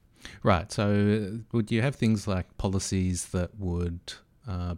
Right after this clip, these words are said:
by default, not allow people to add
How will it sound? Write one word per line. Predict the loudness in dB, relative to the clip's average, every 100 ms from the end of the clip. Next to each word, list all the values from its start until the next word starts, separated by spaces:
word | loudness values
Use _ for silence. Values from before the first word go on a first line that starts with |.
| -2
by | 0 2
default, | 0 -4 -4 -6 -6 -10
not | -6 -4
allow | -2 0 -2
people | -2 -4 -4 -8
to | -6 -6 -4
add | -2 -2 -2